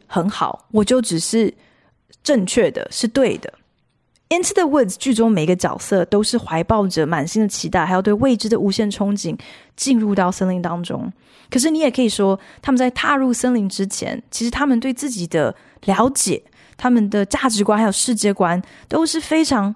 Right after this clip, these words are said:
有限，甚至是错误的。或许正因如此，所以每个人后续做出的各种自私自利的选择，就促成了一场震撼教育，彻底摧毁了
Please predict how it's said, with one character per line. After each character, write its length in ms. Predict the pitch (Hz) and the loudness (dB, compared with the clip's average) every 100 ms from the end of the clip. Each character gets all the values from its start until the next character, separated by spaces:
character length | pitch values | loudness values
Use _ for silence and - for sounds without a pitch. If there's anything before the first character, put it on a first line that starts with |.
| - | 0
有 240 | 214 160 | 2 2
限， 280 | 170 262 233 | 0 0 0
甚 140 | 208 262 | 2 0
至 140 | 254 | 0
是 220 | 220 254 | 0 -2
错 280 | 233 - 294 | 0 2 4
误 220 | 262 233 | 4 2
的。 160 | - - _ _ _ - | -2 -10 _ _ _ -2
或 180 | - 330 | 2 2
许 240 | - 220 | 2 0
正 320 | - 320 254 | 0 0 0
因 220 | - 262 | 2 2
如 220 | 240 185 196 | 2 0 -2
此， 300 | - - - - - - | -4 -6 -12 -20 -20 -6
所 140 | 320 | -2
以 140 | 285 - | -2 -4
每 200 | 214 196 | -4 -2
个 220 | 202 214 | 2 2
人 340 | 220 196 196 214 _ | 4 2 2 -2 _
后 280 | - 349 302 | -2 0 0
续 520 | 233 - 311 233 - - _ - | -2 -2 0 0 -4 -16 _ -2
做 180 | 320 | 0
出 220 | 247 254 247 | 0 0 2
的 240 | 233 185 _ _ | 2 0 _ _
各 160 | - 320 | -2 0
种 160 | 220 180 | 0 -2
自 180 | - | -6
私 160 | 254 254 | -4 -4
自 140 | 233 247 | -2 0
利 80 | |
的 100 | 226 | 0
选 280 | 185 160 143 | 0 -4 -4
择， 340 | - 160 - 226 - _ _ | -6 -4 -4 -8 -16 _ _
就 200 | - 277 | -4 -2
促 280 | 247 - 294 | 0 0 0
成 320 | 226 185 180 | 0 -2 -2
了 260 | 180 180 - _ | 0 -2 -4 _
一 120 | 254 | -2
场 340 | 233 - - 190 | -2 -4 -8 -6
震 200 | - 226 | -2 0
撼 320 | 190 202 170 | 0 -2 -4
教 300 | 175 196 175 - | -4 -2 -2 -2
育， 220 | 175 - _ | -4 -6 _
彻 280 | - 330 269 | -4 0 0
底 160 | - - | -2 -8
摧 360 | - 254 240 | -2 0 0
毁 180 | 240 185 | 0 -4
了 260 | - 80 | -4 -12